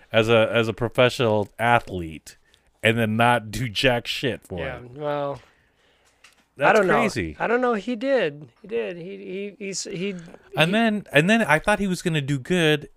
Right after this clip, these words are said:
Speaker 1: in Jersey, and then all of a sudden everybody started getting hurt, and he just didn't want to be that guy. And then he, he requested to be traded to the
Speaker 2: To Phil-, to
Speaker 1: seventy-sixers.
Speaker 2: seventy-sixers,
Speaker 1: Yeah,
Speaker 2: right? 'Cause
Speaker 1: yeah.
Speaker 2: he's, he's still there.
Speaker 1: And then when he was there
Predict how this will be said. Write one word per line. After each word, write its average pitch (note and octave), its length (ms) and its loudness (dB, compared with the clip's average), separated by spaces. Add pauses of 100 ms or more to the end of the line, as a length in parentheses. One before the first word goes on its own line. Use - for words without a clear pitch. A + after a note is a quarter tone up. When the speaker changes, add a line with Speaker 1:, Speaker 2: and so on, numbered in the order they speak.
(160)
Speaker 1:
in A#2 200 0
Jersey, G#2+ 760 -4 (1300)
and C3+ 180 2
then D#3 100 2
all E3 200 2
of E3+ 60 0
a D#3+ 40 -6
sudden D3+ 220 -2
everybody D#3 320 0
started C3 180 0
getting B2+ 240 0
hurt, D#3+ 160 0
and A#2+ 100 -6
he D3+ 120 -4
just C#3+ 320 -2
didn't C3+ 240 -2
want B2+ 180 0
to A#2+ 80 -2
be A#2+ 320 -2
that G#2+ 340 0
guy. G#2+ 480 0
And A2 160 -8
then A#2+ 120 -4
he, A#2+ 140 -8 (360)
he - 140 -6
requested C#3 480 0
to C3 60 -6
be B2+ 120 -6
traded A#2+ 420 -4
to A2+ 60 -10
the G#2 100 -6
Speaker 2:
To F3 40 0
Phil-, C#3 100 2
to A2+ 60 -4
Speaker 1:
seventy-sixers. E3+ 520 -2
Speaker 2:
seventy-sixers, F3+ 720 -4
Speaker 1:
Yeah, E3 140 -4
Speaker 2:
right? D#3 220 -2
'Cause - 80 -20 (140)
Speaker 1:
yeah. D3+ 240 -6
Speaker 2:
he's, - 260 -6
he's F#3+ 240 -8
still F#3 280 2
there. E3+ 260 2
Speaker 1:
And D3 140 4
then D#3 400 2
when D3+ 140 0
he D#3 80 0
was B2+ 240 0
there D#3 460 2